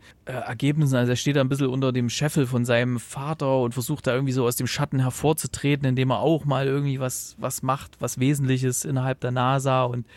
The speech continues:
und der andere, der wurde irgendwie von seiner religiösen Gemeinde,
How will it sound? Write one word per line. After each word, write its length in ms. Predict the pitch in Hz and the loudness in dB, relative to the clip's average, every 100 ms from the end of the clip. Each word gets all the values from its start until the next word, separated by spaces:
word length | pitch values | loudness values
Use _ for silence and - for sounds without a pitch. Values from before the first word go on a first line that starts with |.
| - | -8
und 140 | - 127 | -2 0
der 100 | 98 | 2
andere, 560 | 147 175 156 156 151 160 - | 2 2 2 2 2 -4 -12
der 240 | 131 135 | -2 0
wurde 160 | 139 147 | 0 0
irgendwie 240 | 156 143 | 0 -2
von 160 | 123 135 | -2 -2
seiner 260 | 131 131 123 | 0 -2 0
religiösen 720 | 139 135 - 139 165 165 139 | 2 2 2 2 4 2 2
Gemeinde, 760 | 123 117 123 165 175 156 151 | 2 2 2 4 4 4 2